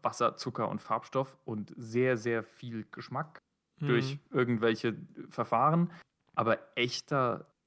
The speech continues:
Speaker 1: Saft und mit Fruchtzucker und mit dem, was da vorne draufsteht, hat es nichts mehr zu tun.
Speaker 2: Ja.
Speaker 1: Ähm, davon werden wir nicht wegkommen. Das Problem, finde ich, ist einfach die Art und Weise, wie es kommuniziert wird.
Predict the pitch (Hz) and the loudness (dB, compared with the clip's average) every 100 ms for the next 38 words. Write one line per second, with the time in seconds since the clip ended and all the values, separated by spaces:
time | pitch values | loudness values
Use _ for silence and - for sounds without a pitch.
0 | _ - 117 127 156 - - 120 120 - | _ -10 -2 0 0 -2 -4 -4 -4 -8
1 | - 143 - - 151 143 139 131 123 120 | -6 -6 -6 -8 -4 0 0 0 -2 -2
2 | 113 127 127 120 - 117 - 113 104 - | 0 0 2 0 -2 -6 -2 -2 0 0
3 | 113 143 - 139 - - 120 - 110 - | 0 0 -4 -6 -6 -8 -10 -8 -16 -14
4 | - 120 127 - - 110 98 - - 135 | -6 -2 -2 -2 -12 -10 -10 -12 -10 -4
5 | 170 185 - - 135 135 - 117 110 110 | -4 -4 -12 -8 -6 -6 -4 -2 0 -2
6 | 107 - _ _ _ _ _ _ _ _ | -4 -8 _ _ _ _ _ _ _ _
7 | _ _ _ _ _ 123 123 143 135 139 | _ _ _ _ _ -2 2 4 4 4
8 | 131 120 110 151 151 131 147 131 113 - | 2 0 0 -4 -2 -2 -2 -2 -4 -8
9 | 113 113 127 120 123 113 110 107 110 110 | -8 -2 -2 -2 -6 -6 -4 -2 -2 -4
10 | - 113 - 107 107 - 123 110 104 107 | -8 -6 0 0 0 -2 -8 -2 0 0
11 | 107 107 101 - _ _ _ - - - | -2 -4 -4 -8 _ _ _ -14 -12 -10
12 | 117 127 120 113 - - 117 - 110 - | -2 4 6 4 2 2 2 2 -4 -4